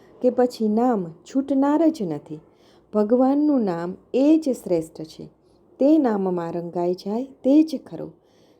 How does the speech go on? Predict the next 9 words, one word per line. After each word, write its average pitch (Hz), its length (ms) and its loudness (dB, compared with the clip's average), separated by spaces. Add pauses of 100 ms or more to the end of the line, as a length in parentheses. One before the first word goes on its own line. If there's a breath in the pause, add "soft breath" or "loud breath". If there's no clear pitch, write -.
(160 soft breath)
ચરિત્ર 277 460 2
વિસરાઈ 269 420 0
જાય 269 220 -6 (180)
તો 247 160 2
ચાલે, 185 360 -4
પણ 160 300 -8
નામને 214 680 0
નહીં 233 440 0
વિસરીએ, 151 560 -6